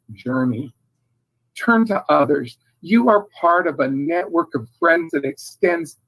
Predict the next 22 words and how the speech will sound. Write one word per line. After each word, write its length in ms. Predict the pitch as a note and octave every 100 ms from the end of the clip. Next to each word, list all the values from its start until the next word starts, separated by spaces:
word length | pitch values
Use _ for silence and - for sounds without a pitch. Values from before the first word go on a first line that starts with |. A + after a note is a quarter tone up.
| -
internationally. 1600 | A3 A3 - G#3+ G3+ F#3+ F#3 G3 G#3+ A3 - - C3+ B2 B2 - _ _ _ _ _ _ _ _ _ _ _
Turn 340 | - A#3 A#3+ A3
to 120 | -
others 520 | - C4 B3 - - - _ _ _ _ _ _ _
via 300 | A#2 F3 D#3+ C#3
internet 680 | E3+ F3+ - F#3 F#3 G3+ G3 _ _ _ _ _
or 260 | D#3 D3 D#3
in 180 | C#3 A#2+
person 640 | - - F3+ - F#3+ F3+ - _ _ _ _ _ _ -
and 240 | D#3 D3+
say, 400 | - F3 D#3+ D3+ -
"I 260 | D#3+ E3+ F#3+
need 600 | F3 D#3+ E3+ F3 E3+ - _
help. 360 | - D3+ C#3+ - _ _ _ -
How 420 | - F#3 G3 G#3
did 260 | F3+ D#3
you 480 | C#3 C#3+ E3 C#3 A#2+ _ _ _ _ _ _ _ A#2+
gain 480 | E3 D3+ C#3+ B2+ -
and 140 | C3+
strengthen 640 | - - E3 E3 E3 D3 D3
your 200 | D3 D3
testimony? 760 | - B2+ A#2+ C3+ C3 B2+ B2+